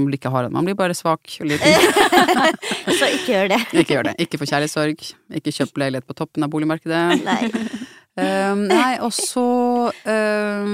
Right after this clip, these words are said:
Speaker 1: men så begynte det liksom å rulle etter det, da. Jeg gjorde noen sånn ganske sånn drastiske tiltak. Jeg gikk, eh, på Nationaltheatret og kom meg inn helt utenfor, eh, teatersjef sitt kontor og satt på en stol utenfor der rett før jul en gang og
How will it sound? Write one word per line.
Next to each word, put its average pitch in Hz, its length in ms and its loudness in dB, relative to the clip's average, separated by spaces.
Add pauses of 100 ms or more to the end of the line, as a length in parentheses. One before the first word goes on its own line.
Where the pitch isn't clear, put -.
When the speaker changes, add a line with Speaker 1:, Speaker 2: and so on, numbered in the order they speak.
(140)
Speaker 1:
men 233 180 0
så 302 160 0
begynte 226 240 -2
det 170 140 2
liksom 156 200 0
å 156 160 2
rulle 165 220 0 (240)
etter 185 240 -2
det, 220 160 4
da. - 80 -4 (260)
Jeg 170 140 2
gjorde 165 100 2
noen 147 140 0
sånn 143 80 0
ganske 156 180 -2
sånn 147 140 0 (180)
drastiske - 720 -6
tiltak. 151 400 -6
Jeg 147 400 -2 (480)
gikk, - 320 -6
eh, 147 180 0
på - 160 -8
Nationaltheatret 147 840 -2
og 143 180 -2
kom 147 220 -4
meg 135 160 -2
inn 139 240 0
helt 139 240 -8
utenfor, 139 480 -6
eh, 139 640 -6
teatersjef 147 500 -4
sitt - 220 -12
kontor 160 340 -4
og 147 80 -6
satt - 220 -8
på - 80 -6
en 143 100 -6
stol 139 300 -4
utenfor 139 320 -6
der 139 160 -6 (320)
rett - 160 -14
før 143 240 -4
jul 147 400 -2
en 139 160 -6
gang 139 240 -4
og 139 260 -2